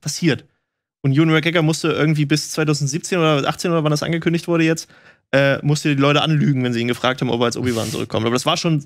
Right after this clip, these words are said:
quasi kurz, ich meine, zweitausendfünf kam Episode drei raus oder so, also es ist jetzt nicht so eine Distanz gewesen.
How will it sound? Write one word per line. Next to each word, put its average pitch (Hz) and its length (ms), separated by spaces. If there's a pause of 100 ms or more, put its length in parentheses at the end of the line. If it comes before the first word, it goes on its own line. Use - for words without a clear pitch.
(140)
quasi 147 260
kurz, 202 340
ich 143 140
meine, 165 120
zweitausendfünf 170 560
kam 170 320
Episode 156 300
drei 139 220
raus 262 240
oder 247 120
so, 254 100
also 143 140
es 120 120
ist 147 60
jetzt 156 180
nicht 143 120
so 156 120
eine 196 160
Distanz 101 420
gewesen. 107 340